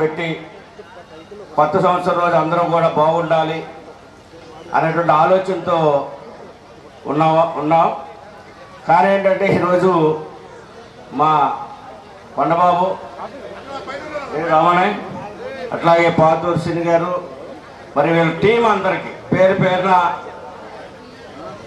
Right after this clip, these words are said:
హృదయపూర్వకమైనటువంటి అభినందనలు, ధన్యవాదాలు. ఇందాకే మా చక్రపాణి గారు మాట్లాడుతూ చెప్పారు,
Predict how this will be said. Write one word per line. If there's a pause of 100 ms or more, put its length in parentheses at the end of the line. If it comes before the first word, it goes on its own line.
(760)
హృదయపూర్వకమైనటువంటి (1600)
అభినందనలు, (120)
ధన్యవాదాలు. (2000)
ఇందాకే (1000)
మా (120)
చక్రపాణి
గారు (1800)
మాట్లాడుతూ (540)
చెప్పారు,